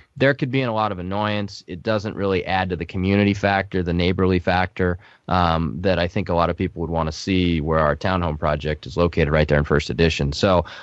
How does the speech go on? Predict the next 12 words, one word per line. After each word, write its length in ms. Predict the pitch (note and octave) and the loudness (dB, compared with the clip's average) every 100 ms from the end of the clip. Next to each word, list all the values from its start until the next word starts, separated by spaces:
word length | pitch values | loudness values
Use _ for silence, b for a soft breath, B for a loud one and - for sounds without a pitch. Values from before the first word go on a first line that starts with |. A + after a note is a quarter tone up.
| B | B
I, 200 | - C#2 | -2 0
you 140 | A2+ A#2+ | 4 4
know, 180 | G#2 G2 | 4 0
I'm 180 | A2+ A#2 | -2 -4
for 300 | - D3 D3 | -2 2 4
Airbnb 520 | B2+ B2 A#2 A2+ A2+ | 4 2 0 0 0
in 120 | A#2 | 0
a 40 | G2+ | 2
lot 220 | A2 B2 | 2 2
of 60 | B2+ | 2
ways, 420 | C3 C3 C3 - _ _ - | -2 -2 -6 -14 _ _ -10
but 280 | G#2+ G2+ | -6 -6